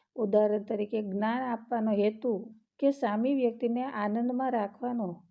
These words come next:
કે તેનો ઉત્સાહ વધારવાનો હેતુ. અત્યારે હાલ આપણી વચ્ચે જે પ્રત્યાયન થઈ રહ્યું છે તેમાં શું છે, તો કે જ્ઞાન આપવાનો હેતુ છે.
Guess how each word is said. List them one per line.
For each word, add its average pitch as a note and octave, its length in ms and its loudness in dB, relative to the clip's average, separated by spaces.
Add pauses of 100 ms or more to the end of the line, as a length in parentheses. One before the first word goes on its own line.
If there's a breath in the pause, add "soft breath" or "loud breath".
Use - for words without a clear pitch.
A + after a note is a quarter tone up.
(140)
કે A#3+ 100 2
તેનો A3+ 520 0 (560)
ઉત્સાહ A#3 580 0 (180)
વધારવાનો G3 960 2 (280)
હેતુ. F3+ 360 -4 (960 soft breath)
અત્યારે C4+ 480 2
હાલ A#3 320 0
આપણી A3 340 2 (880)
વચ્ચે A3+ 300 2
જે B3+ 120 2
પ્રત્યાયન C4+ 540 -2
થઈ E4 240 -4
રહ્યું G3+ 360 2
છે F#3+ 280 -8 (680 loud breath)
તેમાં C4 280 2
શું C4+ 240 -4
છે, B3 160 -4
તો G#3+ 160 -4
કે G3+ 160 -2
જ્ઞાન G3 420 0
આપવાનો F3 480 -6
હેતુ F#3 360 -10
છે. - 280 -20